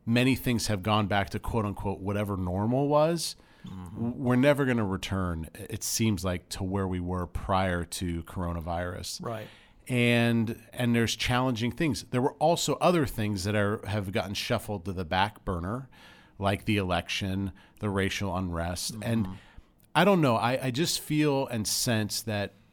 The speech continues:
Speaker 1: just in general for people living today, there's a lot of questions, there's a lot of stress, there's just a squeezing kinda happening in life.
Speaker 2: Yeah.
Speaker 1: You can get around and talk with people in conversation, and,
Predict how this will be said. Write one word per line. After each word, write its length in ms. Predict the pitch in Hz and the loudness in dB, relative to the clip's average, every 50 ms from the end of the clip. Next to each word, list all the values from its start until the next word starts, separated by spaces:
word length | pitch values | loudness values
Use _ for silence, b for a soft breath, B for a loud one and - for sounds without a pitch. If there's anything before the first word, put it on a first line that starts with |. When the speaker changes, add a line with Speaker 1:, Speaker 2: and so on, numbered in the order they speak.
| _ _ _ _ - 107 | _ _ _ _ -14 -8
Speaker 1:
just 360 | 92 110 156 156 - - - | -2 0 0 0 0 -2 -4
in 260 | - 156 139 139 127 | -2 -2 -2 -2 -2
general 640 | 107 92 101 110 110 107 107 101 92 92 90 92 87 | -4 -4 -2 0 0 0 0 0 -2 -2 -2 -4 -6
for 320 | - - - 101 95 92 | -8 -8 -4 -4 -2 -2
people 400 | - - - 104 95 98 95 90 | -2 -2 -2 -2 -4 -4 -6 -4
living 340 | 95 101 90 101 98 98 90 | -4 -4 -2 -2 -4 -4 -4
today, 420 | - - 104 92 87 85 85 90 90 | -6 -8 -8 -6 -6 -4 -4 -4 -4
there's 380 | 87 98 95 95 90 - - b b b | -4 -2 -2 -2 -4 -6 -8 b b b
a 60 | 101 98 | -6 -2
lot 160 | 92 87 82 | -2 -2 -2
of 100 | 85 - | -4 -6
questions, 520 | - - 139 131 - - - 135 120 95 | -2 0 0 0 0 -2 -4 -4 -4 -4
there's 160 | 95 92 87 | -6 -8 -8
a 40 | 95 | -6
lot 120 | 90 87 82 | -6 -6 -6
of 80 | 80 | -6
stress, 640 | - - - - - 113 107 107 101 - - - - b b b b b b b b b | -6 -6 -6 -4 -2 0 0 0 0 -2 -6 -10 -12 b b b b b b b b b
there's 260 | 113 110 104 - - | -2 -2 -2 -2 -2
just 340 | - 143 139 - - - - _ _ _ _ _ _ | -2 -2 -2 -2 -4 -8 -16 _ _ _ _ _ _
a 140 | - 113 110 | -8 -4 -2
squeezing 720 | - - - - 123 135 131 131 107 98 107 98 98 92 | -2 -2 -2 0 0 2 2 2 2 0 -2 -2 -4 -4
kinda 240 | - - 104 98 90 | -6 -6 -6 -4 -4
happening 480 | 80 76 92 87 82 - 85 85 85 85 | -4 -4 -4 -4 -4 -4 -6 -8 -6 -8
in 160 | 85 87 92 | -8 -8 -8
life. 300 | 92 87 - 101 - - b b b b b b b b b | -8 -8 -10 -10 -14 -14 b b b b b b b b b
Speaker 2:
Yeah. 60 | 107 | -12
Speaker 1:
You 40 | 117 127 131 | -6 -4 -2
can 80 | 135 127 | 2 4
get 160 | 151 170 160 | 4 4 6
around 340 | 165 151 143 135 135 139 127 | 6 6 6 6 6 4 4
and 100 | 110 90 | 2 0
talk 380 | - - 117 120 120 - - - - | 0 4 4 4 4 4 -2 -12 -10
with 160 | 117 104 - | -8 -8 -4
people 540 | - 117 113 107 - 107 104 101 101 107 - | -2 -2 -2 0 0 -2 0 0 -2 -4 -4
in 200 | - 117 113 113 | -4 -2 -2 -2
conversation, 920 | - - 113 107 95 95 90 - - 104 101 95 - - 107 95 90 90 - - | -2 -2 -2 -2 -2 -2 -4 -2 -2 -2 -2 -2 -2 -4 -4 -4 -4 -6 -6 -8
and, 420 | - 92 95 92 92 92 90 85 | -10 -8 -6 -6 -4 -4 -6 -8